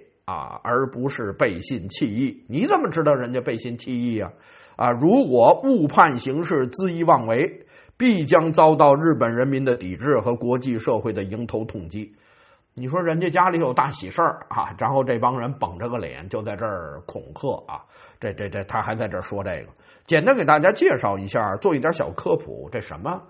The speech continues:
四个政治文件？快速给大家说啊，第一，那就是七二年，当时田中角荣和周恩来他们搞的那个中日联合声明。在这个联合声明里呢，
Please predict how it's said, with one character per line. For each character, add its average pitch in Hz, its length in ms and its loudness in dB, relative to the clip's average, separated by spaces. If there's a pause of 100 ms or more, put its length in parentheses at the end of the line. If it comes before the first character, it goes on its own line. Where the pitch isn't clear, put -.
(120)
四 - 380 -8
个 82 140 -12
政 - 240 -8
治 - 100 -16
文 - 200 -20
件？ - 220 -16 (580)
快 - 180 0
速 110 160 -8
给 87 120 -10
大 85 120 -10
家 110 160 -6
说 120 260 -4
啊， - 320 -12
第 165 200 -2
一， 220 260 -2
那 120 160 -2
就 110 140 -4
是 107 160 -8
七 - 180 -4
二 123 180 4
年， 101 280 -8 (360)
当 110 140 -12
时 107 120 -10
田 120 240 -8
中 120 160 -6
角 82 180 -6
荣 90 260 -10
和 123 120 -4
周 123 180 0
恩 117 100 -2
来 107 220 -4
他 117 140 -6
们 110 160 -8
搞 69 260 -8
的 87 100 -10
那 113 160 -6
个 85 140 -10 (100)
中 180 320 -4
日 123 280 -4
联 110 280 -6
合 123 240 -4
声 147 220 -6
明。 107 240 -10 (1120)
在 175 140 0
这 190 140 6
个 160 80 4
联 160 180 4
合 180 160 4
声 185 180 0
明 151 220 0
里 156 140 0
呢， 92 340 -6